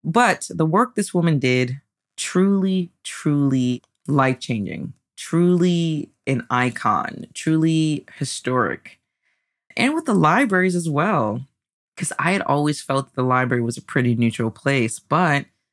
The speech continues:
I guess I can thank Barbara for that, for me even having that opinion. I mean, I just truly love this story for so many reasons, but I truly adored and idolized the straightforward determination, strength,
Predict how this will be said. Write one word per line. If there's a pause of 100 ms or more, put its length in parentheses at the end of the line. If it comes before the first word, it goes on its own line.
(200)
I
guess
I
can
thank
Barbara
for
that, (180)
for
me
even
having
that
opinion. (1040)
I
mean,
I
just
truly
love
this
story
for
so
many
reasons,
but
I
truly
adored
and
idolized
the
straightforward
determination, (400)
strength,